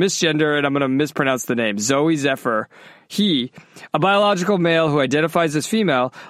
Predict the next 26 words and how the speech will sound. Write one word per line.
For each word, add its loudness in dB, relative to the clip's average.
lashed 0
out 2
at 0
Republican 0
colleagues 0
who 2
oppose 0
transgender 0
surgeries 0
for -2
minors. -2
"I 4
hope 0
the 0
next 0
time 0
there's 0
an 0
invocation 0
when 0
you 0
bow 2
your 0
heads 0
in -2
prayer, 0